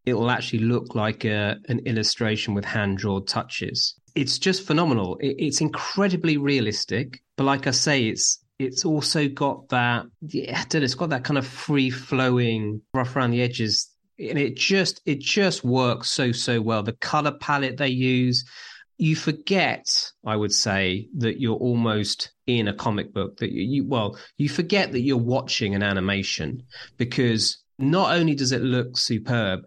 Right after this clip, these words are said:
and so realistic, the writing in it, the characters in it touch on the, the usual universal themes of a teenage boy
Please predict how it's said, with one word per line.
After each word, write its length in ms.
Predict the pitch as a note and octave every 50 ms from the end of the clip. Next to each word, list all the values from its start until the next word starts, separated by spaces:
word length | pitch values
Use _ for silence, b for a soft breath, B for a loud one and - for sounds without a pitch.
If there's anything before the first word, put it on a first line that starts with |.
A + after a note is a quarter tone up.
| _ -
and 140 | A#2+ G#2+ G#2
so 460 | - - - - - E3 D#3 D#3+ D#3
realistic, 920 | C#3+ C3 B2 A#2 A2 A2+ A#2+ A#2+ - - - - A#1 - - - - - - _ -
the 100 | - B2
writing 600 | A2 A2 A2+ C3 C#3 D3 D3 C#3+ C#3+ - C#3+ B2+
in 160 | C3 C3 B2 B2
it, 260 | A#2+ B2 A2+ - - - _ _ -
the 60 | G#2
characters 760 | - - - - - B2+ B2 B2+ B2+ B2+ B2 - B2 A2 A2
in 140 | A#2+ A2 A2+
it 260 | A2 A2 G#2+ G2 - _ _
touch 400 | - - D#3+ D3 - - - -
on 540 | C#3 B2+ B2 A#2+ A#2 A#2 A#2 A#2 A2+ A2+ - - _ -
the, 380 | F#3+ D#3 - F3+ E3 - - -
the 140 | F3+ G#3+ G#3
usual 480 | F#3+ A3 A#3 A3+ G#3 F#3 F#3 E3+ D#3+ D#3 D#3 D#3+ - _ _ _
universal 840 | - D3 D3+ D#3 D#3 D#3 C#3+ C#3 D3 C#3+ C#3 C3+ B2+ - - C3 B2 A#2+
themes 560 | - - - C3 B2 A#2+ A#2 A2+ A2 G#2 A2+
of 180 | A2+ G#2+ G#2 - - _ _ _ -
a 60 | B2+
teenage 640 | B2+ - - A#2+ A2 A2+ A2 A2 G#2 G2+ G2+ -
boy 480 | - A2 G#2 G2+ G#2 G2+ G2+ G2 G2